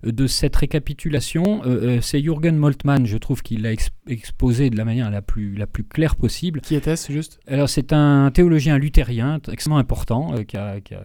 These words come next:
Speaker 1: vraiment beaucoup rénové, donc à la fin du vingtième siècle, début du, euh, fin du vingtième siècle, et qui a beaucoup travaillé sur, euh, euh, justement la, la, la, la, la question de la, la, de la croix, de la résurrection, et qui a, euh,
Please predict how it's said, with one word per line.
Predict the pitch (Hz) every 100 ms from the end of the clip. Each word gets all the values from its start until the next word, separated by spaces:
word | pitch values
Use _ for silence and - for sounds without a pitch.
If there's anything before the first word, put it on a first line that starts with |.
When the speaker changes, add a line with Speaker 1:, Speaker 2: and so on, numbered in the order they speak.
| 104
Speaker 1:
vraiment | 107 107 95 95 95 80 82 107
beaucoup | 113 127
rénové, | 113 120 113 123
donc | 123 101
à |
la | 95
fin | - 107
du | 104
vingtième | 104 107 98
siècle, | - 123
début | 101 101 101
du, | 98 98 - - - - - -
euh, | 101 104 110 120 -
fin | 139
du | 120
vingtième | 110 101 101
siècle, | 165 180 -
et | 113
qui | 120
a |
beaucoup | 113 123 156
travaillé | - 127 117 117 156
sur, | 156 - 135 135 107
euh, | 101 95 - - - -
euh, | 113 110
justement | 113 - 113 127 131
la, | 107 104
la, | 101 101
la, | 98 98 98
la, | 95
la | 95
question | - 101 117 110
de | 98
la, | 95 92
la, | 92 90 90 90
de | 92 92 95
la | 92
croix, | - 110 117 131
de |
la | 104
résurrection, | 104 107 101 92 139 160 147
et |
qui | 107 104
a, | - - - - -
euh, | -